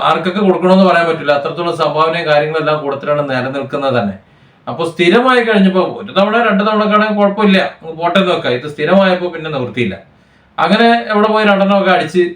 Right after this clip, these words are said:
വന്ന് കയറിയിരുന്ന് മൂപ്പര് ബീഫും പൊറോട്ടയൊക്കെ അങ്ങോട്ട് അടിച്ച് അതെല്ലാം കഴിഞ്ഞ് ഒരു പാഴ്സലൊക്കെ വാങ്ങി ഇറങ്ങാൻ നേരം അവിടുത്തെ സ്റ്റാഫുകൾ പൈസ ചോദിച്ചു. അത് മൂപ്പർക്ക് ഇങ്ങോട്ട് പറ്റിയില്ല. പോലീസുകാരനോട് ആരുടെ പൈസ ചോദിക്കാറുന്ന ലെവലിൽ മൂപ്പർ ഇങ്ങോട്ട് തുടങ്ങി, ആറാടാൻ തുടങ്ങി.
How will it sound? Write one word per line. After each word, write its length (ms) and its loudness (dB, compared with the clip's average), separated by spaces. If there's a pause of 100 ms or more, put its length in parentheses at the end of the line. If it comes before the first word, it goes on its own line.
വന്ന് 260 -2
കയറിയിരുന്ന് 480 -2
മൂപ്പര് 400 -2
ബീഫും 420 -6
പൊറോട്ടയൊക്കെ 340 -2
അങ്ങോട്ട് 220 -4
അടിച്ച് 360 -4 (600)
അതെല്ലാം 340 2
കഴിഞ്ഞ് 180 -2
ഒരു 80 0
പാഴ്സലൊക്കെ 580 0
വാങ്ങി 220 2
ഇറങ്ങാൻ 320 0
നേരം 280 -2 (520)
അവിടുത്തെ 260 -2
സ്റ്റാഫുകൾ 540 -2 (180)
പൈസ 180 -4
ചോദിച്ചു. 380 -6 (160)
അത് 100 -12
മൂപ്പർക്ക് 440 -8
ഇങ്ങോട്ട് 240 -6
പറ്റിയില്ല. 260 -8 (140)
പോലീസുകാരനോട് 840 2
ആരുടെ 420 0
പൈസ 320 -4
ചോദിക്കാറുന്ന 460 -6
ലെവലിൽ 300 -4
മൂപ്പർ 320 -6
ഇങ്ങോട്ട് 280 -10
തുടങ്ങി, 300 -6 (400)
ആറാടാൻ 640 2
തുടങ്ങി. 260 -4